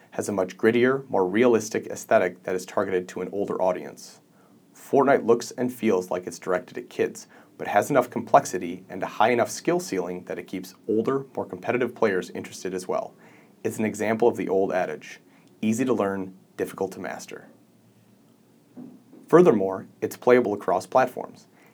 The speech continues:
It is available on P S four, Xbox One, P C, and iPhone, with Android support coming soon. Fortnite also supports cross-platform play, so players on the P C can play with their friends or family who play on an Xbox,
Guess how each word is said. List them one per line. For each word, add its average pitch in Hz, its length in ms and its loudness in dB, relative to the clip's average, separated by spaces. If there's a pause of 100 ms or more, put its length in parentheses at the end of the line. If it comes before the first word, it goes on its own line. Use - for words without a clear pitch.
(100)
It 113 120 4
is 110 100 0
available 107 400 4
on 92 140 -4
P 135 180 0
S 135 100 0
four, 110 380 0 (260)
Xbox 123 420 4
One, 98 300 -6 (220)
P 113 160 -4
C, 95 480 -6
and 101 100 -10
iPhone, 78 480 2 (100)
with 92 200 -12
Android 104 340 -2
support 92 340 -6
coming 87 240 -10
soon. - 300 -14 (580)
Fortnite 110 480 4
also 127 340 2
supports 95 440 -4
cross-platform 101 920 0
play, - 360 -4 (120)
so 95 160 -4
players 120 320 6
on 110 80 4
the - 80 -2
P 127 200 -4
C 131 280 2
can 92 200 -6
play 104 160 -2
with 95 140 -2
their 92 100 -8
friends 107 300 -2
or 117 60 -4
family 92 400 -4
who 98 100 -8
play 92 240 -4
on 82 140 -6
an - 60 -14
Xbox, - 580 -4